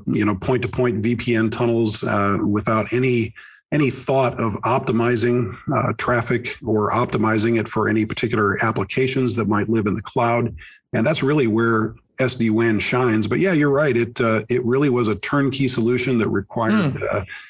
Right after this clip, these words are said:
Speaker 1: pretty mi-, minimal effort, really. And the thing that really caught our eye about Silver Peak is, and this is a real world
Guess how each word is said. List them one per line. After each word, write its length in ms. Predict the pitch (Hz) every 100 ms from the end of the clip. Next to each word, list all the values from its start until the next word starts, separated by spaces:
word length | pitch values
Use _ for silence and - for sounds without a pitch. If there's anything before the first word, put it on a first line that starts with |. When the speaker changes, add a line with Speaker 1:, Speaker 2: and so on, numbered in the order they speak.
| - _
Speaker 1:
pretty 240 | 156 220 131
mi-, 260 | 117 120
minimal 520 | 131 131 170 175 113 117
effort, 320 | 180 107 98
really. 400 | 104 110 117 - - - -
And 120 | 123
the 80 | 117
thing 220 | 113 185
that 140 | 156 -
really 360 | 123 170 196
caught 280 | 135 165 160
our 160 | 131 131
eye 160 | 175
about 260 | 120 107 104
Silver 320 | - 110 107
Peak 320 | - 117 123
is, 300 | 110 104 -
and 100 | 120
this 160 | 170 180
is 100 | 123
a 80 | 113
real 320 | 113 156 147
world 360 | 135 127 107